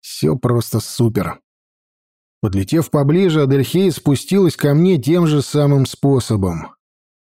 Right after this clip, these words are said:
Правда, ее грифон тут же развоплотился, видимо, его срок службы и так уже истек.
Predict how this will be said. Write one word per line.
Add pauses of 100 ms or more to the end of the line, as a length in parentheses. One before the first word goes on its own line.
(200)
Правда,
ее
грифон
тут
же
развоплотился, (160)
видимо,
его
срок
службы
и
так
уже
истек.